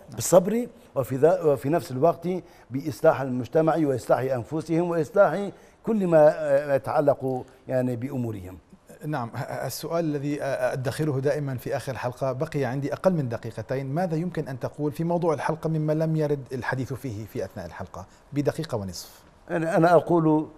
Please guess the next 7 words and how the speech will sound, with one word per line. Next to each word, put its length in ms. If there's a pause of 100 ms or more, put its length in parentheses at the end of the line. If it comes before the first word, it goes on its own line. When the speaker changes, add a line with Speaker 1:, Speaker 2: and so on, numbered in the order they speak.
(340)
Speaker 1:
آه، 720
يعني، 280
كل 420
ما 120
يحدث 460 (580)
لو 240
نحن 480